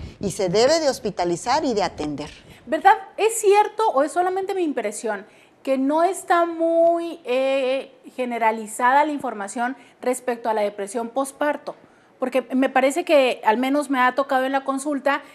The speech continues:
Speaker 2: que es frecuente que más bien las enjuicien,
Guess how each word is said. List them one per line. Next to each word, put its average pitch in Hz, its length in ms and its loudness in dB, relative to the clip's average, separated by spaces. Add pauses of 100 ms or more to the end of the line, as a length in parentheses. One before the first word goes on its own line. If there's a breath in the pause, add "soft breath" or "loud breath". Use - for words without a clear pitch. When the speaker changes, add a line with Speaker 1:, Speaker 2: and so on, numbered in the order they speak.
Speaker 2:
que 247 180 2
es 262 120 -2
frecuente 349 420 -2
que 302 80 -6
más 254 200 -4
bien 277 120 -4
las 294 160 -2
enjuicien, 269 960 -2